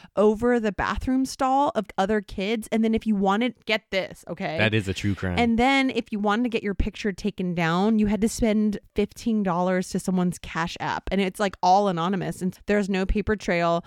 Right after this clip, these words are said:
Speaker 1: There's no even, like, I P trail or anything 'cause it's all anonymous social media stuff.
Speaker 2: That's like Instagram Epstein shit.
Speaker 1: Dude, and then on top of that, there's, like, a shooting threat tomorrow at school. It's just, we're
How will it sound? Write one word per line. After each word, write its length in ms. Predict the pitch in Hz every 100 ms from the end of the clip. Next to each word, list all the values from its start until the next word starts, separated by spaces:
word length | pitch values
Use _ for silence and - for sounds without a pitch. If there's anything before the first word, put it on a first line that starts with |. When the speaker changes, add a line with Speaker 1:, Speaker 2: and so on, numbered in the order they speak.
| - _
Speaker 1:
There's 260 | - 180 175
no 380 | 180 180 180 180
even, 300 | 196 185 185
like, 180 | 175 165 -
I 160 | 180 180
P 240 | - 196
trail 360 | 190 226 175 170
or 40 |
anything 320 | 175 180 202
'cause 160 | 180 175
it's 160 | 175 -
all 260 | 160 175 180 -
anonymous 580 | 170 160 156 170 165
social 300 | - 165 -
media 400 | 160 156 160 156
stuff. 640 | 139 - - - - - -
Speaker 2:
That's 220 | 110 -
like 200 | 117 107
Instagram 680 | - 113 - 104 95 101 92 -
Epstein 520 | 101 - - 82 80
shit. 320 | - 82 76 - -
Speaker 1:
Dude, 320 | 247 254 247 -
and 180 | 247 240
then 100 | 240
on 160 | 233
top 260 | 220 214 226
of 140 | 226
that, 240 | 220 214 208
there's, 160 | 185
like, 160 | 190 180
a 60 |
shooting 420 | 165 - 214 208 202
threat 320 | 196 180 -
tomorrow 380 | 196 190 180 170
at 120 | -
school. 340 | - - 202
It's 180 | - -
just, 240 | 262 - -
we're 340 | - 233 233